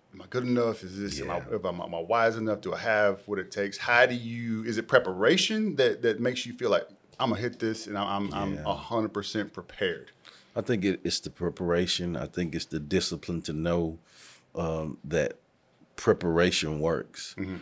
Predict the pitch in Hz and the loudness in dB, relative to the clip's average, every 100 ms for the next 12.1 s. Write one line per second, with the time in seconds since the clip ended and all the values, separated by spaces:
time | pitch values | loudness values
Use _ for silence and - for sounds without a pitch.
0 | - - - 90 85 - 82 73 87 87 | -12 -14 -4 -2 -2 -2 -2 0 4 4
1 | 85 - - 82 104 - 95 90 85 - | 4 0 2 4 4 4 2 0 -2 -4
2 | - 87 82 80 - - _ _ _ _ | -4 -2 0 -4 -6 -16 _ _ _ _
3 | - 92 98 95 90 - 82 85 92 82 | 2 4 6 4 4 2 0 2 2 2
4 | 85 107 78 67 69 67 - - - - | 4 4 4 -2 -4 -6 -12 -12 -10 -8
5 | 107 87 - - - - 104 95 98 - | -6 -8 -10 -16 -16 2 8 8 8 4
6 | 98 98 - 101 98 95 92 95 107 120 | 6 6 8 10 10 10 8 8 8 10
7 | 98 87 85 82 80 85 80 78 73 71 | 8 6 6 6 4 2 2 2 2 2
8 | 69 - - _ - 82 - 85 82 - | -2 -6 -20 _ -2 -2 0 -2 -2 -4
9 | - 92 95 113 113 - 95 76 95 123 | 0 4 6 8 8 6 2 2 6 6
10 | 98 92 80 107 107 82 78 101 104 92 | 8 4 8 8 8 6 6 6 8 8
11 | 110 - 98 98 101 - 76 - 123 104 | 6 6 6 6 4 0 -2 0 2 2
12 | 78 | 0